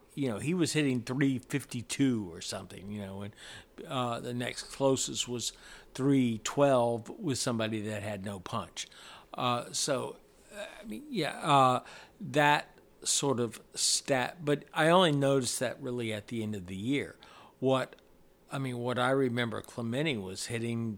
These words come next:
pitches that were balls. You know, he was hitting pitches that were a foot outside and high. You know, that, that's my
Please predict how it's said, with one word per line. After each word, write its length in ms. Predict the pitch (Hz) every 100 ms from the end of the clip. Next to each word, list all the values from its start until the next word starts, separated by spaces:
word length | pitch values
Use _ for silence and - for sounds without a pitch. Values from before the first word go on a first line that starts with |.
| -
pitches 420 | 135 123 127 107
that 240 | 113 104 - _ _ - - -
were 100 | 123
balls. 720 | 104 147 214 - - - - -
You 180 | - 143
know, 160 | 120 123
he 140 | 127
was 280 | 120 110 - -
hitting 520 | - 135 131 113 - _ -
pitches 460 | 127 - 127 117
that 220 | 127 127
were 300 | 139 123 117 - - - -
a 60 | 123
foot 420 | - - 151 151 -
outside 840 | 135 - - - 107 131 131 107
and 160 | 104 104
high. 540 | 131 170 55 - -
You 200 | - 131
know, 120 | 110 107
that, 280 | 117 139 - -
that's 340 | 131 139 -
my 220 | 131 117